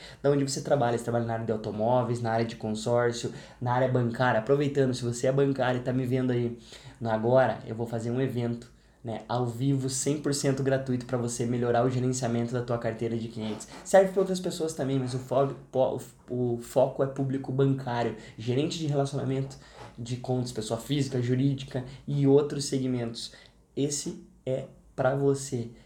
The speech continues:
Se você tá, conhece alguém que precisa, mande esse link aqui que vai tá aqui embaixo desse vídeo, pra essas pessoas poderem assistir e conhecerem, né, o que elas podem fazer, como no exemplo que eu dei nesse vídeo aqui, pra ter melhores resultados em vendas. Tá bom, gente? Agradeço a atenção de você. Não esqueça, se esse vídeo foi legal,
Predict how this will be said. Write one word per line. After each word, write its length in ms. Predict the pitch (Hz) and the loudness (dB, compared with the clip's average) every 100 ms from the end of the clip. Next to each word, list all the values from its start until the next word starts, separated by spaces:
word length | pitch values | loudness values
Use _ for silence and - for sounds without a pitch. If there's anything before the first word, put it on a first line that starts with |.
| - | -14
Se 160 | - | -6
você 380 | 117 113 156 160 | -4 -2 0 -2
tá, 200 | 156 123 | 0 -2
conhece 380 | 120 127 131 135 | 0 0 0 0
alguém 240 | 135 135 | 0 2
que 60 | 135 | 0
precisa, 320 | 123 113 135 | -4 -4 -2
mande 400 | 117 123 156 160 | 0 2 2 0
esse 180 | 156 147 | -2 0
link 280 | 139 143 143 | 2 2 0
aqui 160 | 135 | -4
que 40 | 127 | -2
vai 140 | 131 | -2
tá 100 | 131 | -4
aqui 140 | 127 135 | -4 -2
embaixo 300 | 120 117 123 | -2 -2 -4
desse 180 | 123 | -4
vídeo, 300 | 117 120 113 - - - - | -2 -2 -4 -8 -14 -18 -8
pra 120 | 120 | -6
essas 160 | 120 120 | -6 -6
pessoas 340 | 131 - 120 | -6 -4 -4
poderem 440 | - 139 127 131 - - - | -4 -4 -2 -4 -6 -16 -10
assistir 680 | 123 - 123 - 127 123 - - | -6 -2 -2 -2 -4 -4 -6 -12
e 60 | 131 | -12
conhecerem, 800 | - 131 127 120 - 123 117 113 - - | -2 2 2 2 2 0 0 -2 -8 -8
né, 80 | 123 | -6
o 40 | 117 | -4
que 160 | - | 4
elas 160 | 147 147 | 4 4
podem 260 | - 131 | 2 2
fazer, 300 | 135 123 120 | 2 0 0
como 240 | 120 117 117 | 0 0 0
no 100 | 120 | -2
exemplo 300 | 120 127 117 | -2 -2 -2
que 60 | |
eu 60 | 117 | -2
dei 100 | 120 | -2
nesse 240 | 120 117 | -2 -4
vídeo 260 | 117 117 120 | -4 -4 -4
aqui, 320 | 123 120 120 - - | -4 -4 -6 -10 -6
pra 100 | 117 | -2
ter 220 | 120 127 127 | 0 2 2
melhores 540 | 123 117 123 127 123 | 2 2 2 2 0
resultados 420 | 120 107 113 110 | -2 -2 -2 -2
em 100 | 117 | -4
vendas. 540 | 107 104 - - - - - - - - | -4 -6 -8 -10 -16 -20 -20 -20 -14 -2
Tá 80 | |
bom, 160 | 120 156 | 2 4
gente? 260 | 135 113 120 | 4 2 2
Agradeço 460 | 127 120 135 147 | 4 4 4 2
a 40 | 135 | 0
atenção 280 | 131 131 | -2 0
de 80 | 135 | 0
você. 240 | 117 120 131 | 0 -2 0
Não 100 | 147 | 0
esqueça, 380 | 147 135 131 | 0 0 0
se 400 | 123 - - - | -4 -6 -4 -2
esse 180 | 151 160 | -2 -2
vídeo 300 | 143 143 135 | -2 -4 -4
foi 160 | - 131 | -2 0
legal, 400 | 123 120 120 | 0 0 0